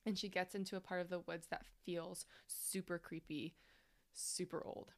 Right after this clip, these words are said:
And she sets the trap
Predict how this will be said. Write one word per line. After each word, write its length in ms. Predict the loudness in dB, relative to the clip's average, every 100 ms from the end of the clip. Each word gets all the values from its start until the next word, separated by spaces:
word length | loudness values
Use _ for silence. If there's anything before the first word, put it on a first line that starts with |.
| _ _ _ _ _ _ _ _ _ -20 -20 -20 -20 -20 _ _ 6
And 560 | 8 8 8 4 2 0 -4
she 220 | 0 2 2
sets 340 | 4 4 2
the 120 | -2
trap 380 | 0 4 4 0